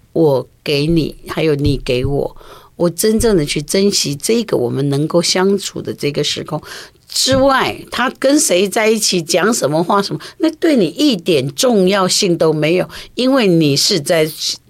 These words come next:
在相处当中自己得到的那一份愉悦感。那，那一份愉悦感正是对方看着你的、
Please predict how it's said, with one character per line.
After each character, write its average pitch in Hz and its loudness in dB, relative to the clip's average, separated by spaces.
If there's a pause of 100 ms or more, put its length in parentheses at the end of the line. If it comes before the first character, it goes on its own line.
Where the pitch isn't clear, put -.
(140)
在 240 0
相 254 0
处 120 -2
当 156 0
中 165 0 (240)
自 233 -2
己 135 -2
得 143 2
到 175 0
的 151 -2
那 190 2
一 202 2
份 202 0
愉 131 -4
悦 165 2
感。 - -10 (1300)
那， 294 0
那 262 2
一 320 2
份 320 0
愉 220 2
悦 262 4
感 147 -4
正 233 2
是 214 0
对 220 2
方 202 2
看 262 0
着 147 2
你 131 0
的、 - -2